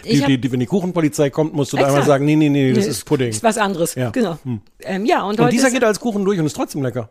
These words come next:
Speaker 1: Ja, danke.
Speaker 2: Hm.
Speaker 1: Aber das ist auch das gute Ende. Das läuft ja alles in die Mitte. Es gibt noch Randstücke und da schmeckt's nur nach Kuchen und weniger nach Apfelsine.
Speaker 2: Ah.
Speaker 1: Ähm,
Speaker 2: Hm. Genau, es ist unsere,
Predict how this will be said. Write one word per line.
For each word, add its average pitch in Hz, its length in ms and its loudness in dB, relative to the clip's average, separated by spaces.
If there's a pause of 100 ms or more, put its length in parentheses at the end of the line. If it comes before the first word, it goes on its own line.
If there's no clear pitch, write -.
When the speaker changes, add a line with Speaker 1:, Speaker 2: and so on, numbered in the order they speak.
(220)
Speaker 1:
Ja, 277 160 4
danke. 381 380 -4
Speaker 2:
Hm. 170 100 0
Speaker 1:
Aber 240 160 2
das 311 140 0
ist 311 60 -2
auch 277 60 -2
das - 220 -6
gute 294 240 -2
Ende. 254 260 -2
Das 180 160 -4
läuft 240 240 -4
ja - 80 -4
alles 226 240 -4
in 226 80 -4
die 214 80 -2
Mitte. 247 240 -2
Es 165 160 -8
gibt 202 140 -10
noch 202 140 -6
Randstücke 269 440 -6
und 233 160 -6
da 220 160 -2
schmeckt's 220 340 -8
nur 233 140 -4
nach 233 180 -6
Kuchen 254 260 -10
und 196 160 -8
weniger 220 280 -4
nach 196 140 -6
Apfelsine. 180 640 -8
Speaker 2:
Ah. 123 240 -6 (1300)
Speaker 1:
Ähm, 156 560 -2 (300)
Speaker 2:
Hm. 160 100 -12
Genau, 208 260 0
es 156 120 -4
ist 190 100 -6
unsere, 180 340 -4